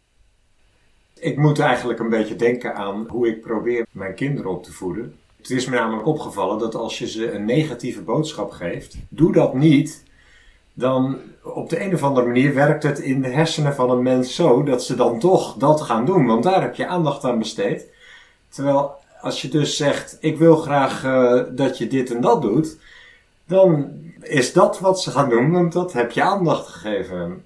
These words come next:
En dat vind ik ook wel een mooie, dat las ik ook in jullie artikel: "Datgene wat je aandacht geeft, dat groeit." En, ehm, dus het is, ja, de conclusie,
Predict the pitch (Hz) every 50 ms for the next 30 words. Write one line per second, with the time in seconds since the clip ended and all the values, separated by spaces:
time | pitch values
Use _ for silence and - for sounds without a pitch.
0 | _ _ - 127 127 135 143 147 - - 165 156 156 - - 151 147 143 139 139
1 | 135 135 135 135 135 135 131 131 131 127 123 123 123 120 120 120 123 123 - -
2 | - - 123 123 120 120 117 - - 131 139 156 151 - 180 - - 151 143 -
3 | - 139 131 127 131 131 123 123 120 113 107 113 - - 170 165 160 165 170 165
4 | 156 156 - - - - - 139 135 127 127 127 120 123 123 - - - - -
5 | 143 143 143 135 131 131 - - - 131 131 127 127 123 - - - - - -
6 | - - - _ _ - 117 123 120 120 - - - 131 131 131 135 135 - -
7 | - - - 113 113 113 113 113 113 113 - 107 107 107 110 107 107 107 107 107
8 | 107 - - - - - _ _ - 131 120 135 131 - 135 127 113 107 - -
9 | - - - - - - - - 156 165 131 98 - - - - 123 120 127 127
10 | - 139 127 120 - 139 135 127 127 - 131 123 113 - - -